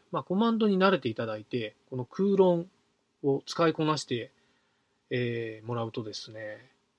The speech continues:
こう、非常にスキルが上がるんじゃないかなと。まあ、サーバースキルもそうなんですけど、えー、こういうですね、アイティーのスキル全体的にも通用する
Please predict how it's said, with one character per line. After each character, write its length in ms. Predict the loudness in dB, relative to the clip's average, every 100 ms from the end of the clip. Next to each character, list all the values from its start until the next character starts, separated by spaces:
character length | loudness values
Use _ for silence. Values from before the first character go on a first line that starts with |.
| _ _ _ -20
こ 80 |
う、 20 | -14
非 140 | -8
常 180 | -4 -4
に 100 | -4
ス 120 | -2
キ 100 | 0
ル 80 | 0
が 140 | 0
上 40 | 2
が 100 | 4
る 60 | 4
ん 20 |
じ 60 | 0
ゃ 40 |
な 100 | -2
い 60 | -2
か 100 | -4
な 140 | -4
と。 220 | -8 -16 _ _ _
ま 60 | -2
あ、 40 |
サ 140 | 4 6
ー 40 |
バ 80 | 4
ー 20 |
ス 80 | 2
キ 120 | 2
ル 80 | 4
も 100 | 2
そ 180 | 0 0
う 20 |
な 80 | -2
ん 80 | -6
で 60 |
す 100 | -4
け 100 | 2
ど、 280 | 6 4 4 _ _ -20 -20 _ _ -10
え 120 | -10
ー、 40 | -6
こ 120 | -4
う 60 | -2
い 60 |
う 40 | -2
で 100 | -4
す 120 | -4
ね、 80 | -4
ア 100 | -4
イ 80 | -2
テ 100 | 0
ィ 20 |
ー 20 | 0
の 80 |
ス 100 | 0
キ 120 | -2 0
ル 80 |
全 240 | 4 4 6
体 180 | 4 4
的 200 | 0 0
に 80 |
も 140 | -2 -2
通 240 | 0 4
用 140 | 4 2
す 140 | 0
る 240 | -2 -4